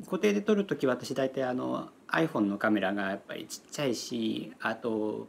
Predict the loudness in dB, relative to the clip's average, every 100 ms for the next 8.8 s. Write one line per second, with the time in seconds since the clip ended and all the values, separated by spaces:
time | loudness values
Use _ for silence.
0 | -6 -4 -4 0 2 2 0 -2 0 2
1 | 4 4 4 2 0 -2 -4 -2 0 2
2 | 2 0 -4 -2 2 2 2 0 -2 -2
3 | -2 0 -2 -6 -6 -2 0 0 0 -2
4 | -2 0 -2 -4 -4 -6 0 4 4 2
5 | -2 -8 -18 -16 -16 -16 -18 -20 -20 -20
6 | -10 -4 -4 -4 -6 -6 -2 0 0 0
7 | -4 -8 0 2 4 6 8 8 4 -2
8 | -6 -6 -4 0 2 0 -2 -6